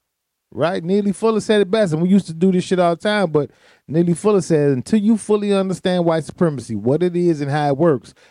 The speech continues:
everything you think you understand will only confuse you."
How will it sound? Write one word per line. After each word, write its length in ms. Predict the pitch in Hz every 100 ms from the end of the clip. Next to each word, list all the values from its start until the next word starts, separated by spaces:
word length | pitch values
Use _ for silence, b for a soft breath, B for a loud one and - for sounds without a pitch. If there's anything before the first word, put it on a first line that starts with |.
| b _
everything 460 | 170 190 156 175 165
you 120 | 156
think 280 | 165 151 127
you 120 | 147
understand 440 | 139 123 190 196
will 100 | 160
only 160 | 135 131
confuse 480 | 147 - 233 190
you." 80 | 107